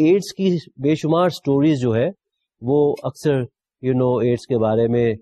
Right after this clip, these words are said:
سننے میں آتی رہتی ہیں، اور ایڈز کی وجہ سے کئی دفعہ یہ بھی ہم دیکھتے ہیں کہ لوگوں کو، eh، unnecessarily فائر کر دیا جاتا ہے جاب سے، کام سے۔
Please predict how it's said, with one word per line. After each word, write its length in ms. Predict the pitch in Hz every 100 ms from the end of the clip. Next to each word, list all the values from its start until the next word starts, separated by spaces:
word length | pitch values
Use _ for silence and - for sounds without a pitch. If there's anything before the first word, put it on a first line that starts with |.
| _ _ -
سننے 280 | 120 120
میں 160 | 120 120
آتی 380 | 104 104 120 120
رہتی 260 | 113 123 120
ہیں، 160 | 120 117 110 _ _
اور 120 | 113 120
ایڈز 260 | 127 -
کی 80 | 135
وجہ 200 | 117 123
سے 180 | 117 120
کئی 180 | 120 117
دفعہ 300 | 110 123 117 110 - _ _
یہ 140 | 113 120
بھی 140 | 127
ہم 120 | 123
دیکھتے 420 | 107 110 110 127 117
ہیں 80 |
کہ 100 | 110
لوگوں 300 | 110 110 117
کو، 140 | 113 117 110 104 _ _ _
eh، 200 | - 107 - _ _ _ - 127
unnecessarily 800 | 123 123 131 117 135 139 139 135 120
فائر 240 | 127 123 127
کر 160 | 123
دیا 180 | 110 120
جاتا 360 | 117 113 113 117
ہے 80 |
جاب 340 | 107 104 110 107 -
سے، 120 | 113
کام 320 | 110 107 110
سے۔ 240 | 107 117